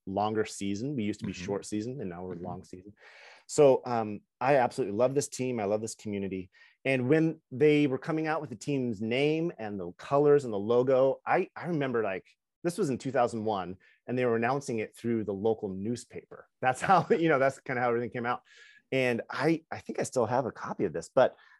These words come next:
Speaker 1: um, there was an article written, like, "What were the names?" There was a name, "The team contest," but as we know, those are sometimes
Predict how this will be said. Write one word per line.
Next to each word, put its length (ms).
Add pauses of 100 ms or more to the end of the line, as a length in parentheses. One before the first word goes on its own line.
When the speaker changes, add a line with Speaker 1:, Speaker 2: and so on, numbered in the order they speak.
(100)
Speaker 1:
um, 260 (100)
there 120
was 120
an 80
article 400
written, 260
like, 220
"What 160
were 160
the 80
names?" 420
There 100
was 140
a 60
name, 260
"The 80
team 260
contest," 840
but 160 (280)
as 160
we 160
know, 280
those 340
are 60
sometimes 800